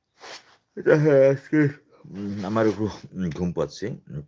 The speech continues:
তাছাড়া আজকের, আহ, তখন, আহ, নামাজ পড়েছেন, আহ, বা এখন শুতে যাওয়ার সময়, যেহেতু, আহ, লাইনে অনেকেই নেই, আহ, শুতে যাবেন। তা ঠিক আছে, আপনারা শুতে যান।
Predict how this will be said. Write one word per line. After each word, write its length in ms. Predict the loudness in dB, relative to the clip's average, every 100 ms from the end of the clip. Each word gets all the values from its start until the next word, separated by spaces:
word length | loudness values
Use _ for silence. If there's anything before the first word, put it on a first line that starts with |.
| -8
তাছাড়া 380 | -8 -4 -2
আজকের, 280 | -2 -2 -6 -6 -10 -8
আহ, 140 | -8
তখন, 360 | -8 -8 -8 -8 _ _ -16
আহ, 340 | -14 -10 -12 -10
নামাজ 380 | -6 -6 -6 -8
পড়েছেন, 420 | -10 -10 -12 -12 -14 _ _ _ _ _ _ _ _ _ _ _ _ _
আহ, 260 | -16 -14 -12
বা 240 | -10 -10
এখন 280 | -10 -10 -12 -14 _ _ _ _ -16
শুতে 400 | -8 -4 -2 2
যাওয়ার 280 | 2 0 -4 _ _ _ _ _ _
সময়, 480 | -14 -8 -6 -6 -8 -14 _ _ -12
যেহেতু, 460 | -10 -8 -6 -6 -8 _ _ _ _ _ _ _
আহ, 200 | -10 -4
লাইনে 400 | -2 0 0 0
অনেকেই 440 | 0 -2 -4 -6 -2
নেই, 360 | -2 -2 -6 -10 _
আহ, 100 | -20 -18
শুতে 360 | -12 -8 -4 -2
যাবেন। 480 | -2 -2 -2 -4 -10
তা 360 | -16 _ -20
ঠিক 280 | -20 -18 -6
আছে, 320 | -6 -4 -8 -10
আপনারা 380 | -18 -14 -8 -8
শুতে 320 | -8 -10 -8
যান। 260 | -6 -6 -8